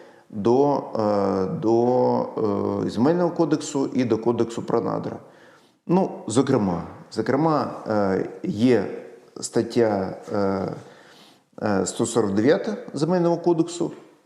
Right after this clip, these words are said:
частина третя, яка передбачає порядок вилучення, вилучення земельної ділянки. Але я хочу, е, звернути увагу, що це вилучення стосується, е,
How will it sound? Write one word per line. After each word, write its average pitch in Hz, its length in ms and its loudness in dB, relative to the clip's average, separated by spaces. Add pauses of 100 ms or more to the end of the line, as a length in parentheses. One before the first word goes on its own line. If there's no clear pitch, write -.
(120)
частина 110 400 0
третя, 175 320 2
яка 120 260 2
передбачає 147 640 0
порядок 120 460 2 (440)
вилучення, 113 720 2 (100)
вилучення 104 640 2
земельної 110 500 2
ділянки. 147 580 0 (760)
Але 120 240 4
я 110 100 4
хочу, 107 600 0 (340)
е, - 20 -2
звернути 104 460 -2
увагу, 170 360 2
що 117 160 -6
це 117 520 0 (140)
вилучення 170 680 2
стосується, 143 880 0 (880)
е, 101 460 0